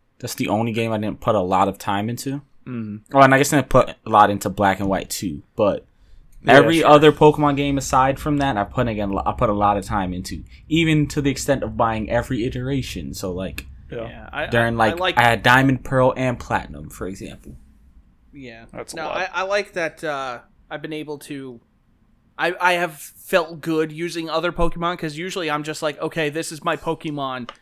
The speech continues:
Speaker 3: let's go."
Speaker 2: That's what you're like
Speaker 3: But,
Speaker 2: in most
Speaker 3: um,
Speaker 2: games, I feel like. Like, you find what you
Speaker 3: yeah.
Speaker 2: like and you stick with it and you don't deviate from it.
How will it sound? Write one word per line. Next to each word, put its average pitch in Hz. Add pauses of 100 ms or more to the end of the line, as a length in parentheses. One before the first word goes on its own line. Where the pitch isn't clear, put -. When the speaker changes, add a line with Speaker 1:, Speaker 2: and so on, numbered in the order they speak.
(160)
Speaker 3:
let's 143
go." 151
Speaker 2:
That's 160
what 226
you're 302
like 254
Speaker 3:
But, 208
Speaker 2:
in 165
most 135
Speaker 3:
um, 127
Speaker 2:
games, 120
I -
feel -
like. -
Like, 135
you 143
find 160
what 180
you 156
Speaker 3:
yeah. 139
Speaker 2:
like 131
and 147
you 131
stick -
with 117
it 113
and 110
you 110
don't 107
deviate 107
from -
it. -